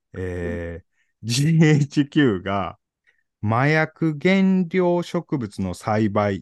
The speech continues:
Speaker 1: 麻薬の製造、輸入、または輸出等禁止に関する権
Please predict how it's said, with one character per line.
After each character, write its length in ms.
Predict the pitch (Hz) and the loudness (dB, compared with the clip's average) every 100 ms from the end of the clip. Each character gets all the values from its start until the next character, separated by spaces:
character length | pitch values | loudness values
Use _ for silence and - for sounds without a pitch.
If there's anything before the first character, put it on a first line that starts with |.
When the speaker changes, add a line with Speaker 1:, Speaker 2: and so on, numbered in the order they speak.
| - | -8
Speaker 1:
麻 200 | 104 110 | -4 0
薬 280 | 123 120 135 | 0 0 0
の 160 | 131 127 | 0 0
製 300 | - 160 151 | -2 -2 -2
造、 320 | 151 147 - | -2 -4 -6
輸 220 | 107 117 | -4 0
入、 480 | 135 151 151 151 135 _ - | 0 0 -2 -4 -8 _ -8
ま 220 | 117 151 | -4 -4
た 180 | 156 117 | -2 -4
は 160 | 92 | -6
輸 140 | 92 101 | -8 -12
出 400 | - - 110 101 | -14 -10 -10 -2
等 240 | 151 113 | 0 0
禁 240 | - 143 127 | 2 2 4
止 200 | - 113 | 2 0
に 220 | 120 120 | 0 -2
関 360 | - 151 156 | -4 -2 -2
す 220 | 139 147 139 | -4 -4 -2
る 220 | 104 87 | -4 -6
権 360 | - 113 90 | -6 -6 -6